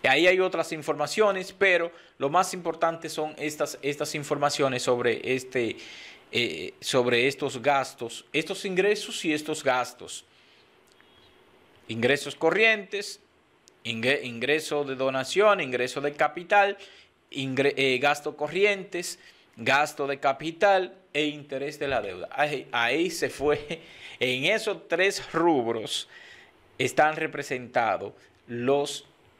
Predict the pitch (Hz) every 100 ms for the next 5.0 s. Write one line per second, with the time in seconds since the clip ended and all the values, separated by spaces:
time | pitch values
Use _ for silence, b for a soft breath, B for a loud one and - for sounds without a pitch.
0 | _ 135 123 123 147 156 143 - 120 131
1 | 135 135 110 123 135 127 113 107 101 101
2 | 101 b b _ 135 135 123 - - 135
3 | 139 127 135 131 135 - 113 110 110 101
4 | 101 101 113 113 104 95 - 98 98 98